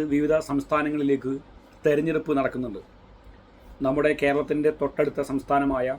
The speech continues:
തമിഴ്നാട്, ആസാം ഉൾപ്പെടെ കേരളത്തിലുൾപ്പെടെ, ആ, അഞ്ച് സംസ്ഥാനങ്ങളിലേക്ക് രണ്ടായിരത്തി ഇരുപത്തിയാറിൽ വളരെ പ്രധാനപ്പെട്ട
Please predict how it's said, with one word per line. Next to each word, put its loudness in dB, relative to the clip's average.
തമിഴ്നാട്, 4
ആസാം 2
ഉൾപ്പെടെ 2
കേരളത്തിലുൾപ്പെടെ, 2
ആ, 2
അഞ്ച് 2
സംസ്ഥാനങ്ങളിലേക്ക് 2
രണ്ടായിരത്തി 2
ഇരുപത്തിയാറിൽ 0
വളരെ 4
പ്രധാനപ്പെട്ട 0